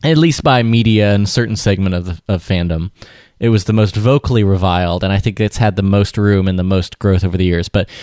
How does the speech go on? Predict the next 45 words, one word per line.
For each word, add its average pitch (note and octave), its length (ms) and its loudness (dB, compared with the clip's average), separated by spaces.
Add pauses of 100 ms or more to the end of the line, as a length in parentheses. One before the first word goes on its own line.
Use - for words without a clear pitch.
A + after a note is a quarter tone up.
(160)
which E3 180 0
one F#3 140 2
do E3 80 0
you, E3 80 0
what F3 240 0
do F#3+ 80 -4
you F#3 80 0
think's E3+ 340 -4
the - 180 -2
Phantom C3+ 540 -2
Menace G#2+ 600 -2 (420)
of G#2+ 160 2
the G#2 100 2
Disney G2+ 400 2
era, F#2 320 0
where G#2 360 2 (280)
there A2+ 140 2
will A2+ 80 0
be A2+ 100 2
a G#2 60 2
generation A#2 520 0
of G#2 140 -4
kids G2 480 -2
who G2 240 2
are G2 160 2
just F#2+ 260 -4
totally B2+ 360 2
in G#2+ 80 0
love G#2 180 2
with G#2 80 -2
this G2+ 160 -2
movie G2 280 0
in F#2+ 80 0
a F#2+ 60 0
way F#2 220 0
that F2+ 380 -4 (480)
maybe, G2 540 0
maybe F#2+ 500 -2
we G2 320 -4
aren't F2+ 400 -4
now F2+ 400 -2
as F2+ 160 -2
an F#2 60 0
adult F2 360 -4
fandom? - 500 -8